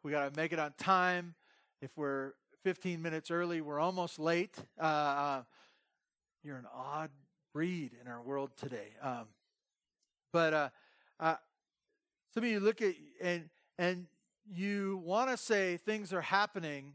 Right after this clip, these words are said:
at nine o'clock. You wanna say that, uh, "I know what's gonna happen on the fifteenth of December. I know what's gonna happen. I've made a plan. I've got a schedule, and this is what's going to happen."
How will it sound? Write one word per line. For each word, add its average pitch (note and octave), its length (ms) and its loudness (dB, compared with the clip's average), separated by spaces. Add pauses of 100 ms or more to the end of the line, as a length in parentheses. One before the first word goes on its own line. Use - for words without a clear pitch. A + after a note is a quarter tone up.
(120)
at D#3 120 -8
nine F3+ 200 8
o'clock. G3+ 560 2 (1400)
You F3 120 -2
wanna A3+ 340 4
say E3 600 0 (120)
that, D#3 420 2
uh, D#3+ 160 0 (260)
"I F3+ 200 4
know G#3+ 440 4
what's G3 300 -4
gonna F#3 160 -2
happen D3+ 680 -2
on E3 280 0
the D3+ 220 0 (340)
fifteenth G#3+ 680 2
of D#3+ 120 -2
December. F3+ 640 2 (880)
I F3+ 200 8
know G#3 360 6
what's A#3 280 -4
gonna G3+ 140 -2
happen. G3 440 2
I've D#3 240 -2
made G#3+ 300 6
a A#3 60 4
plan. F#3+ 680 2 (240)
I've D#3 200 4
got G3+ 260 8
a B3+ 60 2
schedule, E3+ 800 2 (220)
and E3+ 140 -2
this G#3+ 220 4
is G3 200 -6
what's F#3+ 300 2
going F3 260 -2
to D#3+ 80 -4
happen." C3+ 500 -2